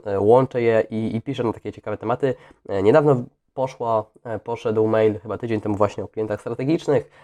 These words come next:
E, jutro, jutro, siódmego czerwca,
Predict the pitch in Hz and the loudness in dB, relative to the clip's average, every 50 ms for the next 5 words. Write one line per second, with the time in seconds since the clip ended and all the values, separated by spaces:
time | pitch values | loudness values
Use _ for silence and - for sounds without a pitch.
0 | _ _ - 98 95 92 90 90 92 98 107 _ _ _ _ _ 110 113 123 151 | _ _ -8 -6 -4 -4 -4 -6 -8 -12 -18 _ _ _ _ _ -12 -4 -2 -2
1 | 160 151 - - 95 82 80 - _ _ _ _ _ _ _ _ _ _ 113 127 | -2 -2 -4 -4 -4 -4 -4 -8 _ _ _ _ _ _ _ _ _ _ -8 -8
2 | 123 - 107 92 85 - _ _ _ _ - - 123 120 131 131 123 - 107 - | -6 -4 -6 -6 -6 -8 _ _ _ _ -10 -6 0 2 2 2 2 0 -6 -6
3 | - 127 117 - - _ - 139 160 | -8 -10 -10 -10 -10 _ -6 -6 -6